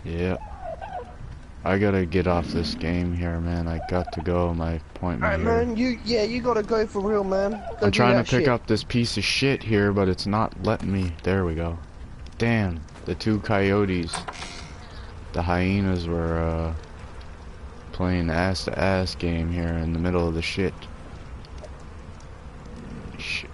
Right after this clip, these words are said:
Speaker 1: oh, we need thatch, man. Fuck. Shit goes bad, too.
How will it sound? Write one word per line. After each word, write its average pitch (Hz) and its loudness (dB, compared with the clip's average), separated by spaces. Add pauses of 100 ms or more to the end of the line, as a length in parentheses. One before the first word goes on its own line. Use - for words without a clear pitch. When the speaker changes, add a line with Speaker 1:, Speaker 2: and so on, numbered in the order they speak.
(100)
Speaker 1:
oh, 95 4
we 110 4
need 120 4 (120)
thatch, 92 2
man. 95 2 (280)
Fuck. - -2 (1120)
Shit - 0
goes 101 4
bad, 98 2
too. 92 2